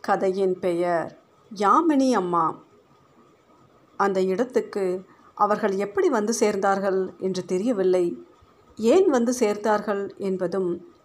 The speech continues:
சரியாக தெரியவில்லை. எதனிடமிருந்தோ தப்பித்து வந்திருக்கிறார்கள். நான் அவர்களிடம் எதற்கு போய் சேர்ந்தேன், எப்படி போய் சேர்ந்தேன் என்பதற்கும் அதே காரணம்தான்.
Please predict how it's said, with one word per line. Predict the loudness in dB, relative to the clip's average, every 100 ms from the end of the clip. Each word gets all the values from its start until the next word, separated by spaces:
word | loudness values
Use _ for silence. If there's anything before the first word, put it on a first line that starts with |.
| _
சரியாக | -4 0 2 2 0
தெரியவில்லை. | -2 0 0 0 0 2 0 -4 -14 _ _ _ _ _ -6
எதனிடமிருந்தோ | -2 2 4 4 4 2 0 0 -2
தப்பித்து | -6 -6 -6 -2
வந்திருக்கிறார்கள். | 0 0 -2 0 0 0 -2 -2 -4 -12 -20 _ _ _ _
நான் | 2 2 2 -4 -12 _
அவர்களிடம் | 0 0 0 0 0 0 -2 -4 -12 _ _ -4
எதற்கு | -2 -2 0 -2
போய் | 2 2 4
சேர்ந்தேன், | 0 0 0 0 0 -4 -18 -20 _ -10
எப்படி | -4 0 2
போய் | 4 2 2
சேர்ந்தேன் | 0 0 -2 -2 -2 -6 -10
என்பதற்கும் | -8 -2 -2 -2 -4 -4 -4 -8 -16 _ _
அதே | -6 0 0 0
காரணம்தான். | 0 2 2 0 0 2 0